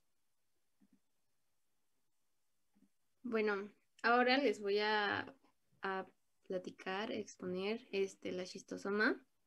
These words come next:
Y en esta ca-, en este caso quise hablar de Manzoni porque es encontrado en más de cincuenta y dos países por todo el mundo y sobre todo afecta a lo que es la América Latina.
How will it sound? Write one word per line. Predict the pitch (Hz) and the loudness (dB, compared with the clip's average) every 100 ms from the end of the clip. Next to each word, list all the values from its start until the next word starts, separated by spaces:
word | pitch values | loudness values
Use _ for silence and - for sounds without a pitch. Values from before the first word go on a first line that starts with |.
| _ _ _ _ _ _ _ _ _ _ _ _ _ _ _ _ _ _ _ _ _ _ | _ _ _ _ _ _ _ _ _ _ _ _ _ _ _ _ _ _ _ _ _ _
Y | 262 269 269 | 8 10 10
en | 262 | 8
esta | 269 277 302 | 6 4 4
ca-, | 247 - | 4 4
en | 233 247 | 4 4
este | 262 277 | 4 4
caso | 240 247 | 2 2
quise | 233 220 226 | -2 0 2
hablar | 214 208 | 4 2
de | 214 | 2
Manzoni | 208 185 185 202 214 226 | 0 -2 -2 0 0 0
porque | 247 208 202 190 185 190 190 185 - _ | 0 -2 0 0 2 2 0 -2 -8 _
es | 214 220 | 0 0
encontrado | 240 214 190 196 202 | 0 0 0 2 4
en | 208 202 | 4 2
más | 190 | 2
de | 208 | 0
cincuenta | 208 196 185 185 | -2 -2 -2 0
y | 185 | 0
dos | 185 | 0
países | - 208 196 202 202 247 | 2 4 4 4 0 0
por | 226 190 | -4 -4
todo | 190 190 | -2 -2
el | 196 | 0
mundo | 196 214 | 0 0
y | |
sobre | 214 190 185 | 0 -2 -2
todo | 190 185 196 190 - | -2 0 0 -2 -4
afecta | 185 - 185 - | -6 -6 -6 -4
a | 196 | -4
lo | 185 185 | -4 -4
que | 180 180 | -4 -4
es | - | -8
la | - - | -12 -8
América | 190 190 180 180 | -6 -6 -8 -8
Latina. | 185 202 220 208 | -6 -4 -2 -4